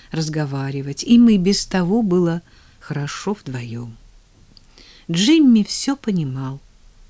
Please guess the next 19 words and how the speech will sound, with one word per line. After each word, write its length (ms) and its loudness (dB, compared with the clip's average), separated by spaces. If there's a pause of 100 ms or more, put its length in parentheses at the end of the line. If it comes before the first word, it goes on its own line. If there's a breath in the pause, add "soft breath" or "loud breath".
(760)
С 100 -6
ним 160 6
всегда 400 0
было 320 -4 (320 loud breath)
так 180 -10
легко 340 -2
и 40 2
просто. 560 -8
Неважно, 800 -4 (400 soft breath)
говорили 460 0
они 400 -2 (200 soft breath)
при 180 0
этом 280 -4
или 140 -4
нет, 420 0 (300 loud breath)
здесь 600 -2 (540)
ничто 580 2
не 160 2
вызывало 680 0